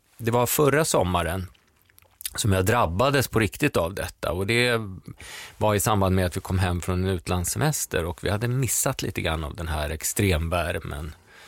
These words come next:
torkan, bränderna, de sinande brunnarna, djuren som led.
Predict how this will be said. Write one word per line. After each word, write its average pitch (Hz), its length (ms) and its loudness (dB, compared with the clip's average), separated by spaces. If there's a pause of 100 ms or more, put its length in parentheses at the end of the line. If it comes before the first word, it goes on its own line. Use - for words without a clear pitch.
(140)
torkan, 87 600 0
bränderna, 85 600 -2
de 80 120 -6
sinande 87 440 0
brunnarna, 87 760 -2
djuren 90 580 0
som 90 160 -2
led. 90 420 -2